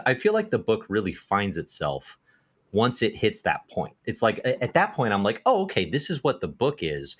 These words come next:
Whereas the first half, it's very obtuse, you know? Um, and I think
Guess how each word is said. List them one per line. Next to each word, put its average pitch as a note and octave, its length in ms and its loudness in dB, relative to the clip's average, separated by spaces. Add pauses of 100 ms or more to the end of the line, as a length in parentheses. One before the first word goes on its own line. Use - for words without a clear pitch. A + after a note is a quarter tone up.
(240)
Whereas B2+ 280 2
the G#2 80 0
first G#3 380 0
half, D2 440 -2 (840)
it's A#2 140 -2
very G#3 320 4
obtuse, - 640 -2 (380)
you G2 140 -2
know? G2 320 2
Um, F#2+ 360 0
and G#2+ 220 -2
I G#2+ 140 0
think - 480 -4